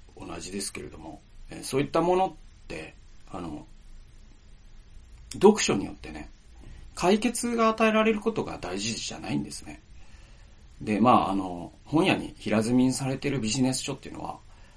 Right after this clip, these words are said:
「私は解決を与えるよ」って本が叫んでるんですけれども、えー、そんな叫んでる本の中に、本当に素晴らしい本というのは、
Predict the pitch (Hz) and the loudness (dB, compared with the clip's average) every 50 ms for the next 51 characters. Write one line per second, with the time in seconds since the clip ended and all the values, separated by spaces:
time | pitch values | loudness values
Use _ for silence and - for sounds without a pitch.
0 | - - - - - - - - 104 107 120 123 - 143 131 123 - - 127 123 | -20 -20 -20 -20 -20 -12 -8 -8 -4 -4 -2 -2 2 2 2 0 0 0 2 2
1 | 117 120 110 - - 135 127 123 - 131 123 127 127 139 135 - - - - - | 4 4 2 2 4 4 4 4 4 4 4 4 4 2 0 -2 -6 -10 -10 -10
2 | - - - - - - 127 123 104 92 - - - - 104 - 117 107 98 - | -10 -10 -18 -20 -8 -2 2 2 2 2 2 -2 -4 -4 0 2 2 2 2 0
3 | 78 - - - - - - - 80 80 82 85 80 - - - - - - - | -4 -10 -12 -12 -12 -12 -12 -10 -12 -12 -12 -12 -12 -14 -16 -20 -20 -20 -20 -20
4 | - - - - - - - - - - - 101 98 95 - - - 156 170 175 | -20 -20 -20 -20 -20 -20 -20 -20 -18 -10 -8 -6 -6 -4 -2 0 2 2 2 4
5 | 175 170 165 - - 160 - 180 165 135 104 92 90 - 104 101 95 85 82 80 | 4 4 2 2 0 2 2 4 6 6 6 4 2 2 0 0 0 -2 -6 -10
6 | - - 80 82 80 73 - - - - - - - - - - - - - - | -12 -12 -10 -10 -10 -12 -12 -16 -20 -20 -20 -20 -20 -20 -20 -20 -20 -20 -20 -20
7 | - - - - - 135 143 143 135 139 139 135 127 - - 123 127 131 123 120 | -20 -20 -14 -4 2 2 2 2 4 2 2 4 4 2 2 2 2 2 2 2
8 | - 131 123 101 95 82 78 - 82 78 80 78 78 82 - | 2 0 0 0 -2 -8 -10 -12 -12 -10 -8 -8 -8 -8 -10